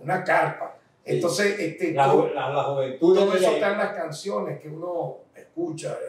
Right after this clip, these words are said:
Speaker 1: En el caso mío, el rock clásico de los sesenta, setenta, Pink Floyd, Morrison, Doors, eh, Crosby, Stills, Nash and Young, obviamente son precursores de la trova y del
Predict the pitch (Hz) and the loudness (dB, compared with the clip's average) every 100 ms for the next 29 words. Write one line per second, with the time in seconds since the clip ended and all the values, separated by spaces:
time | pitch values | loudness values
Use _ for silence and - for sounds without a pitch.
0 | - - - - 165 160 165 156 - - | -12 -10 -10 -8 -8 -6 -6 -8 -8 -16
1 | _ _ _ _ - 131 151 151 - 147 | _ _ _ _ -8 -6 -4 -6 -2 -2
2 | 143 156 151 - - - - - 131 131 | 0 -2 -8 -8 -8 -10 -12 -8 -8 -8
3 | - - 101 - 117 117 - - - - | -12 -14 -16 -16 -18 -16 -18 -18 -20 -20
4 | - - 120 - - - - - - - | -16 -12 -12 -12 -12 -10 -10 -14 -20 -20
5 | - - - - - - - _ _ _ | -20 -12 -10 -10 -12 -20 -20 _ _ _
6 | _ - - - - - _ _ _ _ | _ -20 -16 -14 -16 -20 _ _ _ _
7 | _ _ - 147 147 143 135 123 - - | _ _ -2 0 0 -2 -8 -14 -14 -14
8 | 131 135 123 - - - - - - - | -14 -12 -10 -10 -10 -10 -16 -14 -10 -10
9 | - _ _ _ - 131 147 151 151 160 | -12 _ _ _ -6 -2 -2 -2 -4 -4
10 | 156 143 151 160 147 - _ _ _ - | -4 -4 -4 -6 -8 -12 _ _ _ -2
11 | 160 147 147 127 160 156 160 160 - - | 0 0 -6 -4 0 2 2 2 0 0
12 | 156 156 156 151 - - - _ _ _ | 2 4 4 2 0 -8 -20 _ _ _
13 | - 131 135 123 | -20 -12 -8 -8